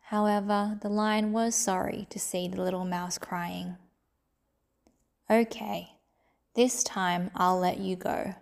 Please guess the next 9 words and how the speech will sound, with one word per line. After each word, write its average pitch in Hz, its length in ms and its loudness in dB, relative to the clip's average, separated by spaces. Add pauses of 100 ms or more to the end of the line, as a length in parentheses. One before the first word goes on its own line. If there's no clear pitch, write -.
(1040)
After 247 440 0
all, 175 400 2
your 233 280 2
meat 185 360 -2
definitely - 480 -4
can't 196 340 -2
fill 175 240 -4
my 180 240 -8
stomach. 185 640 -10